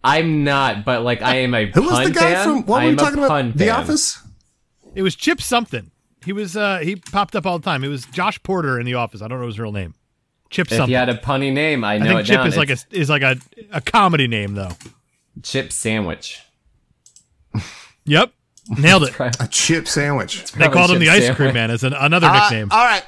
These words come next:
Speaker 2: So I get, his name is Charles Eston, but he probably goes by Chip.
Speaker 3: I would too, so you don't think he's like a, a collar popping fuck.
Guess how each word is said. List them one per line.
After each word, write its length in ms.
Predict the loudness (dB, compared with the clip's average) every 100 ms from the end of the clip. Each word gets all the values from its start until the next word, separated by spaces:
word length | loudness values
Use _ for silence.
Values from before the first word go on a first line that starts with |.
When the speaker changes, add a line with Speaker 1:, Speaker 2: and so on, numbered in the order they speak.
| -10
Speaker 2:
So 200 | -4 -2
I 100 | 0
get, 200 | -2 -2
his 160 | -4
name 200 | -2 -2
is 200 | -2 -2
Charles 600 | -4 -4 -2 0 0 -2 -4
Eston, 400 | -4 -4 -6 -4
but 120 | -4
he 60 | -4
probably 300 | -4 -6 -4
goes 260 | -2 -4
by 180 | -6 -8
Chip. 380 | -8 -8 -8 -14 _ _ _ _ _ _ _ _ _ _ _ _ _ _ _ _ _ _
Speaker 3:
I 120 | -2 0
would 220 | 0 0
too, 200 | -2 -2
so 120 | -2
you 40 |
don't 120 | -2 -2
think 140 | -4
he's 140 | -6
like 100 | -6
a, 100 | -8 -10 -10
a 60 |
collar 300 | -2 -2 -2
popping 320 | -2 -4 -4
fuck. 340 | -6 -6 -6